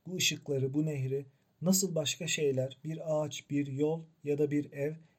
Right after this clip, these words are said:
ya da herhangi bir şey. Ben onlara ait olduğum için benim olabiliyorsa,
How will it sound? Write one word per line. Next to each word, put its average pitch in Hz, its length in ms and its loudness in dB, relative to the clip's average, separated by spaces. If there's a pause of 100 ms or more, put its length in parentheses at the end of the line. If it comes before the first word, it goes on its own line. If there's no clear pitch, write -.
ya 151 140 2
da 165 40 4
herhangi 151 420 6
bir 135 100 -2
şey. 123 280 0 (300)
Ben 180 120 4
onlara 160 400 -2
ait 160 360 0
olduğum 156 360 -6
için 139 260 -4
benim 151 200 -4
olabiliyorsa, 139 840 0